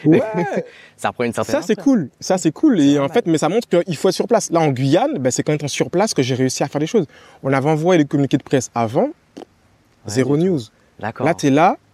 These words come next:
Speaker 1: pour trois semaines. On dit, « Ah, t'es là pour trois semaines. Ah ouais, c'est bien. Ok,
Speaker 2: Ok.
Speaker 1: t'es vraiment là. T'es pas juste là une semaine de passage. T'es vraiment là.
Speaker 2: Ok.
Speaker 1: T'es inscrit dans un truc, tu vois. » Et j'ai rencontré aussi, j'espère, un futur client qui m'a contacté, euh, juste avant qu'on rejoigne la Camopi.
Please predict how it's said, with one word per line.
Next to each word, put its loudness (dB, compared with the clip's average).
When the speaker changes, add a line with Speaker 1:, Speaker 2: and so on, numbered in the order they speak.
Speaker 1:
pour -6
trois 0
semaines. 2
On 6
dit, « 0
Ah, 0
t'es 2
là 4
pour -4
trois -6
semaines. -4
Ah -6
ouais, 0
c'est -4
bien. -2
Ok, -4
Speaker 2:
Ok. 2
Speaker 1:
t'es 0
vraiment 2
là. 0
T'es -4
pas 0
juste -2
là 0
une 2
semaine 0
de -2
passage. -4
T'es 0
vraiment 0
là. -6
Speaker 2:
Ok. -18
Speaker 1:
T'es 2
inscrit 2
dans 2
un 0
truc, -6
tu -8
vois. » -4
Et 0
j'ai 0
rencontré 0
aussi, 2
j'espère, -2
un -4
futur -2
client 0
qui -8
m'a -4
contacté, -4
euh, 0
juste -6
avant -2
qu'on -6
rejoigne -2
la -2
Camopi. 2